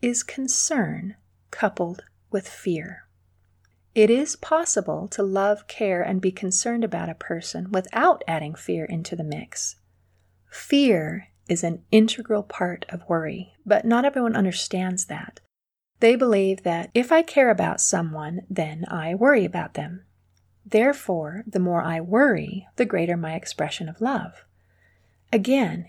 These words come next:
even though chronic worrying can ruin a person's life,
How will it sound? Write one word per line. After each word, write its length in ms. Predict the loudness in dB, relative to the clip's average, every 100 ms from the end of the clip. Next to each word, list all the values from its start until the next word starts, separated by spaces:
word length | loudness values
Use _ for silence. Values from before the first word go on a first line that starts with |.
| _
even 340 | 0 2 0 -2
though 200 | -2 -2
chronic 580 | -6 -2 0 0 -4 -2
worrying 720 | 2 2 2 -2 -8 -10 -8
can 240 | -2 0
ruin 320 | 4 4 4 0
a 60 |
person's 520 | -2 -4 -4 -6 -4
life, 520 | -2 -2 -2 -8 -16